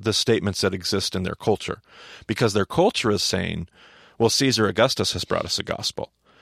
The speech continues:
Alexander the Great has brought us a gospel." And the gospel is what, Brent?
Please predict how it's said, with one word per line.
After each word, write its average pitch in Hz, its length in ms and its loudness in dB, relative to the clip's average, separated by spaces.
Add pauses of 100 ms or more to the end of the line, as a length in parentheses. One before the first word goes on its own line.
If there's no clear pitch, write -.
(240)
Alexander 117 440 2
the 95 100 -2
Great 110 320 4
has 101 160 -6
brought 90 220 -2
us - 120 -6
a 85 40 -8
gospel." - 580 -8
And 107 120 -2
the 101 60 0
gospel 104 500 4
is 95 160 -2
what, 110 260 4
Brent? 131 260 2